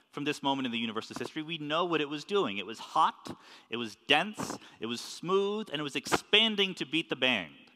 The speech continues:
But the important point for us is that it was smooth. And you might think smooth sounds like high entropy, like the air in this room is smooth, the coffee and the cream. They're smooth. But when there's so much stuff,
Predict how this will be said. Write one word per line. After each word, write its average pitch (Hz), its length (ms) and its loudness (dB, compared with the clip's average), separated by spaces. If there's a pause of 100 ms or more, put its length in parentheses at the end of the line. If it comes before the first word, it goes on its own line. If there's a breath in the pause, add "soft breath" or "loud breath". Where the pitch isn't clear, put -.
(380 loud breath)
But 170 120 0
the 175 80 0 (160)
important 240 480 -2
point 190 240 -4
for 185 100 -4
us 208 160 0
is 156 80 -10
that 165 100 0
it 160 60 -4
was 139 140 -10
smooth. 117 680 -4 (220)
And 139 100 -6
you 156 60 -4
might 247 240 2
think 156 260 -2
smooth 214 520 -4
sounds 170 520 0
like 170 460 0
high 262 400 4
entropy, 107 460 -2
like 120 160 2
the - 100 -2
air 147 180 2
in 160 80 -4
this 170 160 -10
room 185 300 -4
is 98 100 -8
smooth, 220 380 -4
the 127 80 -6
coffee 214 440 4
and 135 80 -4
the 135 60 -8
cream. 110 440 -6 (420 loud breath)
They're 240 240 6
smooth. 80 460 -6 (420 loud breath)
But 160 100 4
when 180 200 0
there's 175 140 0
so - 420 -2
much 226 300 0
stuff, - 400 0